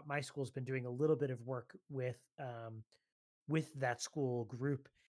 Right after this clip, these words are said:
And I think you're spot on, Ron, that they've been super receptive and really interested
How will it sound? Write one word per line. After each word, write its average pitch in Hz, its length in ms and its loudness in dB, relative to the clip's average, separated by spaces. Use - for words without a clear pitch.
And 135 400 -2
I 143 100 2
think 139 280 -4
you're 127 160 -2
spot 135 260 0
on, 139 260 0
Ron, 120 260 -4
that 123 200 -2
they've 127 260 -4
been 120 280 -6
super 185 320 0
receptive 135 540 0
and 120 180 -6
really 175 260 2
interested 139 680 -4